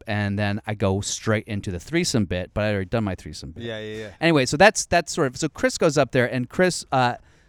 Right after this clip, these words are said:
Speaker 1: Chris killed, by the way. We're, I'm like, listen, I'm like, "That fucker, I wanted to make life miserable for him." But, so tell me what, what, what you did tonight. What was that set about?
Speaker 2: Well, can I comment on your stuff
Speaker 1: Yes,
Speaker 2: first?
Speaker 1: please.
Speaker 2: 'Cause I was like, uh,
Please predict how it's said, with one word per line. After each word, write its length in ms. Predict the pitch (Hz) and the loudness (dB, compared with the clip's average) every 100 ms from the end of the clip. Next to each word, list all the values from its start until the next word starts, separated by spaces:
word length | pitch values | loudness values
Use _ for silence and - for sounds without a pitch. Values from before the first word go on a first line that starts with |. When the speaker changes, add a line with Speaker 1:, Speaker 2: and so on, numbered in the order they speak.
| _ _ | _ _
Speaker 1:
Chris 180 | - 220 | 6 6
killed, 460 | - - 226 214 95 | 6 4 6 6 4
by 100 | 113 | 0
the 80 | 117 | 2
way. 180 | 113 104 | 0 0
We're, 200 | 131 123 | -2 -2
I'm 240 | 143 151 | -4 -4
like, 200 | 135 139 | -6 -4
listen, 200 | 165 - | -4 -2
I'm 60 | 127 | 0
like, 160 | 110 - | -2 -2
"That 140 | 165 | -4
fucker, 300 | - - 110 | -2 -2 0
I 100 | 120 | 0
wanted 280 | 120 135 139 | 0 0 -2
to 60 | 131 | -2
make 200 | 127 127 | -4 -2
life 220 | 123 117 | -4 0
miserable 400 | 113 127 120 95 | -2 -2 -4 -8
for 220 | - 101 | -6 -6
him." 60 | 87 | -4
But, 260 | 104 - - | -6 -6 -6
so 100 | 151 | -2
tell 200 | 202 220 | 2 2
me 100 | 220 | 4
what, 240 | 180 139 | 2 2
what, 200 | 139 139 | 0 0
what 100 | 135 | -2
you 100 | 151 | -4
did 140 | 147 110 | -6 -8
tonight. 280 | 101 92 87 | -8 -8 -8
What 80 | 131 | -6
was 80 | 131 | -4
that 160 | 123 123 | -4 -6
set 140 | 104 | -10
about? 260 | 85 80 - _ | -10 -14 -16 _
Speaker 2:
Well, 100 | 160 | -10
can 180 | - 196 | -6 -6
I 80 | 190 | -6
comment 340 | - 185 180 | -8 -8 -8
on 120 | 151 | -8
your 180 | 160 185 | -8 -8
stuff 400 | 170 - - - - | -8 -16 -20 -20 -2
Speaker 1:
Yes, 160 | 143 | 0
Speaker 2:
first? 80 | 110 | 0
Speaker 1:
please. 300 | 139 107 - - | -2 -2 -4 -12
Speaker 2:
'Cause 100 | - | -10
I 100 | 156 156 | -6 -6
was 160 | 143 | -6
like, 420 | 139 131 113 - _ _ _ _ _ _ _ | -10 -12 -14 -20 _ _ _ _ _ _ _
uh, 560 | 131 139 131 131 127 117 | -10 -8 -6 -4 -6 -10